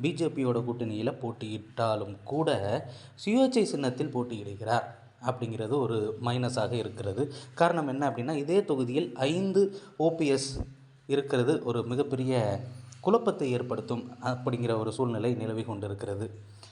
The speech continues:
தி மு க சார்பாக இது கூட்டணி கட்சியான இந்திய யூனியன் முஸ்லீம் லீக்குக்கு வழங்கப்பட்டிருக்கிறது. இங்கு சிட்டிங் எம் பியாக இருக்கக்கூடிய நவாஸ் கனி மீண்டும் இந்த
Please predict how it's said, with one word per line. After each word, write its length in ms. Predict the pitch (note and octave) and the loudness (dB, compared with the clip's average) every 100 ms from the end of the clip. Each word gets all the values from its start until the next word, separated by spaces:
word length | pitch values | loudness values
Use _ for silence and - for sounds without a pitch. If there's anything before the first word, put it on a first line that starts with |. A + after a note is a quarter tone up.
| - _ | -20 _
தி 160 | - G#3 | -2 2
மு 180 | A3 G3+ | 2 4
க 180 | E3+ D3+ | 2 4
சார்பாக 580 | C3+ A#2+ A#2 A#2 C3+ | 2 2 4 4 2
இது 340 | A#2+ A#2 A2+ A2 | 2 0 0 -2
கூட்டணி 340 | F3 F3 D3+ | -2 -2 -2
கட்சியான 500 | B2+ A#2+ A#2+ A#2+ B2 | -2 -4 -2 -2 0
இந்திய 640 | A#2+ B2 C#3 C#3+ C3+ B2+ - C3 | 0 0 0 0 0 -2 -4 -4
யூனியன் 300 | B2 B2 A#2 | -2 0 -2
முஸ்லீம் 420 | A2 - A#2+ A2 | -6 -4 -4 -4
லீக்குக்கு 560 | G#2+ A2+ G#2+ B2 G#2+ G#2 | -6 -6 -6 -2 -2 0
வழங்கப்பட்டிருக்கிறது. 840 | A#2 A2 G#2+ G2+ G#2 - G#2+ C#3+ - - - - | -2 -2 -4 -6 -8 -8 -4 -4 -4 -12 -18 -6
இங்கு 240 | E3 D#3+ D#3+ | -2 2 2
சிட்டிங் 220 | F3+ F#3+ | 2 2
எம் 160 | D#3 | 0
பியாக 320 | C3+ C3+ B2 B2 | 2 2 2 0
இருக்கக்கூடிய 420 | - A#2 A#2+ D3 | -2 -4 -2 -2
நவாஸ் 340 | C3 F#3 G#3 | 0 2 2
கனி 260 | - C#3 D#3+ | 0 -2 -2
மீண்டும் 380 | B2 C3 B2+ B2 | 0 0 0 0
இந்த 380 | G#2+ G#2+ G2+ | -2 -2 -4